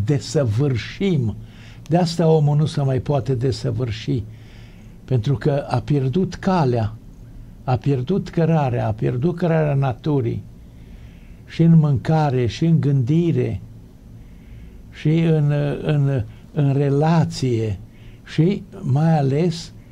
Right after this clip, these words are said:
în credință. Aici sunt lucrurile care ar trebui să le refacem. Spuneau, cum spun indienii,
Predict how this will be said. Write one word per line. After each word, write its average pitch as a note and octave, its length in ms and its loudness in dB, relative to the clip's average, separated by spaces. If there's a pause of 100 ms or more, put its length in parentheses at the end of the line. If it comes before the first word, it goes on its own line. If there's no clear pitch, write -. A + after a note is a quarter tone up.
(120)
în D#3+ 260 4
credință. C3 840 0 (840)
Aici C#3 400 0 (100)
sunt A#2+ 320 -2
lucrurile A#2+ 680 -4
care A#2 320 -6 (460)
ar A#2+ 160 0
trebui B2+ 600 2
să B2 460 -2
le B2+ 100 0
refacem. A#2+ 800 -2 (500)
Spuneau, B2 680 0
cum C#3+ 200 0
spun C3 520 -2
indienii, B2+ 680 0